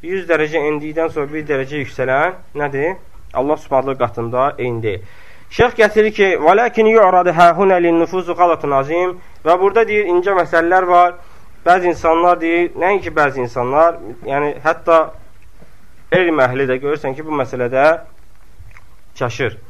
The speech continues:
Yəni, dəqiq ayıra bilmir, deyir. Bunlardan biri də odur ki, <clears throat> günah eləyəndən sonra günahın, e,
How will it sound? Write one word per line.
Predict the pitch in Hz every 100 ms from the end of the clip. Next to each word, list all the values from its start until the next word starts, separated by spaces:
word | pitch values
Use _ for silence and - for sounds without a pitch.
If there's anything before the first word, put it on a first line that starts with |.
| - -
Yəni, | 127 156 165 165
dəqiq | 160 180 180 -
ayıra | 147 151 160
bilmir, | 151 123 101
deyir. | 101 95 - - - - -
Bunlardan | 175 196 220 214
biri | 202 196
də |
odur | 196 180
ki, | 175 180 196 196 - - - - - - - - - 180 165 - - - -
<clears throat> | 196 180 160 - - - - - - - - - - - -
günah | 165 202 208
eləyəndən | 180 175 170 185
sonra | - 147 143 165 202 - - - - - - - -
günahın, | 160 170 165 202 208 214 - - - -
e, | 131